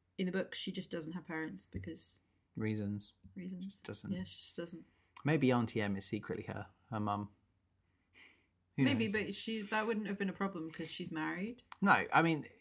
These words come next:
Speaker 2: it, I just wondered if, if we ever learn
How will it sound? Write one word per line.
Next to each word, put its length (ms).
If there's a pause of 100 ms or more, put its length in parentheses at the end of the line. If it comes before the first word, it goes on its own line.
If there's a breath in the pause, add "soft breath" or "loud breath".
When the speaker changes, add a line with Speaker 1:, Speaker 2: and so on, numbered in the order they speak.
(1160)
Speaker 2:
it, 220
I 80
just 160
wondered 320
if, 180
if 160
we 80
ever 160
learn 480